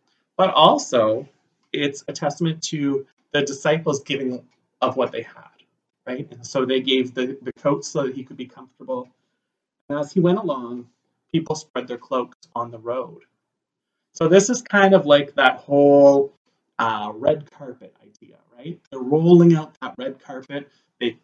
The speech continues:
didn't have red carpet back then, as far as I know. But they would, they just laid their cloaks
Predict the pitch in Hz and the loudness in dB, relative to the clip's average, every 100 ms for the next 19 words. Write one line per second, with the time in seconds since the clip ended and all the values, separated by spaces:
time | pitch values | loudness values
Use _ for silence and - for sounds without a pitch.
0 | _ 127 135 131 143 131 131 131 - 135 | _ -4 -4 -2 -2 -2 -6 -10 -8 -10
1 | 123 120 - 117 - 123 143 - - 127 | -8 -12 -10 -12 -12 -16 -14 -14 -16 -16
2 | 127 123 120 110 175 - _ _ _ _ | -16 -18 -18 -10 -10 -12 _ _ _ _
3 | _ _ _ _ _ _ _ 196 185 98 | _ _ _ _ _ _ _ 2 2 0
4 | - _ _ _ _ _ _ - 143 147 | -10 _ _ _ _ _ _ 2 4 4
5 | 151 - - 135 135 139 135 139 151 143 | 2 -2 -6 -4 -4 -6 -2 0 2 0
6 | 139 - 131 131 | -4 -4 -6 -6